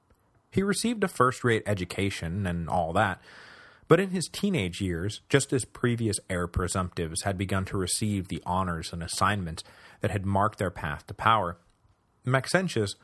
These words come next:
was instead granted no special favors and given no extraordinary commands. With the elevation of Galerius and Constantius in two ninety-three, Maxentius's future was clouded still further.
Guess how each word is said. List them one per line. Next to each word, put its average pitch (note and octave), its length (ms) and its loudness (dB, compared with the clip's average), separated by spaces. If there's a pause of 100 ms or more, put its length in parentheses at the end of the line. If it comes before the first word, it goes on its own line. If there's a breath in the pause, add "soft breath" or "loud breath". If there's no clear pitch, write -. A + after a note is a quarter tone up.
(320 soft breath)
was C3+ 200 4
instead D3 440 0
granted B2 380 -2
no G#2+ 200 2
special - 380 -4
favors C#2 460 -8 (400)
and G#2 140 0
given G2 300 0
no F2 240 0
extraordinary D#2+ 720 -6
commands. F2 640 -6 (2500 soft breath)
With D#3 140 4
the F3 80 4
elevation E3 480 0
of A#2+ 100 -2
Galerius G#2 640 2
and F#2 100 -2
Constantius G2 720 -2
in F2+ 160 -4
two G2+ 220 -2
ninety-three, F2+ 600 -2 (420)
Maxentius's A#2 800 0
future F#2 380 -4
was F2+ 180 -4
clouded E2 440 -4
still D#2+ 260 -6
further. G#2 440 0